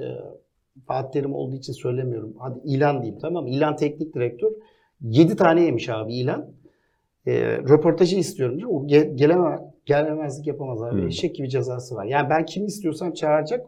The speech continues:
Speaker 1: O yüzden o uefa'nın bir takım, e, özellikle Şampiyonlar Ligi'nde mesela akreditasyon bile neredeyse oradan geçiyor yani. Öyle
Speaker 2: Hmm.
Speaker 1: Türkiye kafana göre yapamıyorsun. Çok ciddi yaptırımları var. Veremez değil abi.
Speaker 2: Umarım bir
Speaker 1: Eşek gibi
Speaker 2: yaptırım
Speaker 1: verir.
Speaker 2: uygularlar.
Speaker 1: Ama
Speaker 2: Yani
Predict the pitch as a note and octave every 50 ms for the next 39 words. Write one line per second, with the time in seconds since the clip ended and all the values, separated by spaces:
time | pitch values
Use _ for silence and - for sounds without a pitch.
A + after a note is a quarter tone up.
0 | - - D3+ D#3+ E3+ E3+ D#3 F3+ D#3+ D#3+ D#3 D#3+ D#3 D3+ D#3 D#3 D#3 F3 E3+ F3+
1 | F3+ D#3+ D#3 - E3+ D#3 D3+ D#3 D3+ D3 C#3+ C#3 E3 C#3+ C3+ C3+ C3+ C3+ C3 C3
2 | C3 C3 C3 B2+ B2 - _ - D3 C3+ B2+ D3+ D#3 F#3 - - F3 - - E3+
3 | D#3+ D3+ D3+ - D#3+ D#3+ D#3 F#3 F#3+ F#3 D#3+ D3+ D3 C#3+ D#3 D3 E3 D3+ D3 B2+
4 | D3 C#3 C#3 - - - _ _ _ _ _ _ _ _ _ _ _ _ - -
5 | - - - - D#4+ D#4 - - - - - - A#3 A#3+ A#3 G#3 F#3+ E3 C3+ D3
6 | D3+ D3+ C#3+ C#3 D3 C3 - D3 C#3+ C3+ C3 B2+ C3+ C3 C3 A#2 A2 - - A2
7 | G2+ G2+ G#2 G2+ G2+ A#2 C3 B2+ B2 C3 C3 B2+ - - - - - F#2 - -
8 | D#3+ E3 C#3+ - D3 - D3 C#3+ D3+ D3 D3 C#3+ C#3 C#3+ C#3 - D#3 D3+ C#3 B2
9 | - - - F3+ E3 D#3 D3 - - - E3 D#3 D3+ D3 C#3+ - D#3+ D3+ D#3 D#3+
10 | D#3 E3 E3+ - F3 D#3 C#3 B2+ B2 B2+ A#2 A#2+ C#3+ D3 D#3 D#3 D#3 D3 C#3 C3
11 | D#3 E3+ D3+ C3 G#2+ G2 G2+ G#2 A2+ A2+ A2+ G#2 A2 G#2+ G#2 A2 G#2 C#3+ C#3 C3+
12 | C3+ B2+ G#2 A2 A2 A2+ A2 G#2 G2+ G#2+ G2 F#2+ F#2+ F#2+ F#2 F2+ E2+ - - A#3+
13 | D4+ D#4+ A#3+ D#3+ D#2+